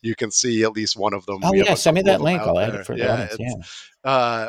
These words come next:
Speaker 1: well, I don't know. I think it's internal only, but so we, we might be,
Speaker 2: Oh,
Speaker 1: we might
Speaker 2: okay.
Speaker 1: not have that. But, uh, but it's great. We actually had one of the senior directors from Epic on one of 'em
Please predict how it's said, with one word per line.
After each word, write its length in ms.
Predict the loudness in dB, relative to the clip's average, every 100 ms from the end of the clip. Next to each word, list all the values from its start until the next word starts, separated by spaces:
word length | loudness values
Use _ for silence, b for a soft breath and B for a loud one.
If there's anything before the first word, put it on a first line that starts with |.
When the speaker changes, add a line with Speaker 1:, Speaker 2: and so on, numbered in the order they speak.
| 2
Speaker 1:
well, 140 | 6
I 120 | 6
don't 140 | 6 4
know. 100 | 4
I 80 | 2
think 160 | -2
it's 120 | -6 -8
internal 440 | -8 -6 -6 -6
only, 340 | -10 -12 -14
but 240 | -10 -10 -10
so 240 | -10 -6 -6
we, 220 | -6 -10 -12
we 100 | -8
might 260 | -6 -6
be, 100 | -4 2
Speaker 2:
Oh, 280 | 4 6
Speaker 1:
we 60 | 4
might 40 | 2 -2
Speaker 2:
okay. 40 | -2
Speaker 1:
not 180 | -2 0
have 300 | 2 0 -2
that. 240 | -6 -6 -8
But, 280 | -10 -6
uh, 260 | -4 -4 -6 -10 B B B
but 100 | 0
it's 140 | 0 2
great. 180 | 2
We 120 | 2 2
actually 220 | 0 0
had 160 | 0 -2
one 160 | -6
of 80 | -4
the 180 | -4 -4
senior 360 | -6 -10 -8 -6
directors 440 | -4 -6 -6 -12
from 120 | -10 -6
Epic 360 | -6 -6 -6
on 160 | -6 -4
one 120 | -6
of 120 | -6
'em 320 | -8 -8 -12